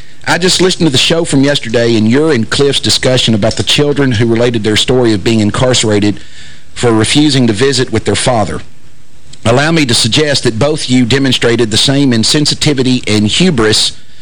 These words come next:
not the first time I've been <laughs> accused of, uh, having hubris as a deadly sin, that is so pervasive in our family courts. You discounted these children's account exactly because they were children,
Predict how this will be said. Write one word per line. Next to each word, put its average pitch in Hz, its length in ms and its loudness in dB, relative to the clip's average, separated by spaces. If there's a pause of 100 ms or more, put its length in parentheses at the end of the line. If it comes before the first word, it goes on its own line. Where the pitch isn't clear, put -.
(280)
not 110 260 2
the 101 60 -2
first 107 300 0
time 95 240 0
I've 92 180 -2
been 95 160 0 (300)
<laughs> - 320 -10
accused 101 480 0
of, 90 260 -4 (240)
uh, 87 300 -2
having 92 460 0
hubris 90 500 0
as 80 100 -2
a 80 140 -6 (340)
deadly 95 320 0
sin, 87 360 0 (420)
that 143 160 2
is 143 100 2
so 185 180 2
pervasive 156 720 0
in 135 120 2
our 127 160 0
family 143 380 0
courts. 120 440 0
You 127 80 2
discounted 160 640 0
these 123 180 0
children's 143 460 2
account 139 440 -2
exactly 107 640 -2 (380)
because 110 320 0
they 107 160 0
were 104 100 0
children, 92 460 -2